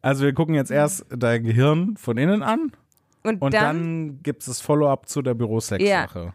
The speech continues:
Speaker 1: wo die auf dem Esstisch gepimpert haben, Lea.
Speaker 2: Auf dem Esstisch gepimpert.
Speaker 1: Und dass wir, äh, als unhygienisch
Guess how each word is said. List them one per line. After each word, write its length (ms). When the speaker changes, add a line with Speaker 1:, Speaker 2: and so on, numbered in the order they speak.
Speaker 1:
wo 120
die 160
auf 220
dem 340
Esstisch 720
gepimpert 520
haben, 260
Lea. 340
Speaker 2:
Auf 320
dem 280
Esstisch 480
gepimpert. 640
Speaker 1:
Und 340
dass 220
wir, 300
äh, 340
als 320
unhygienisch 1000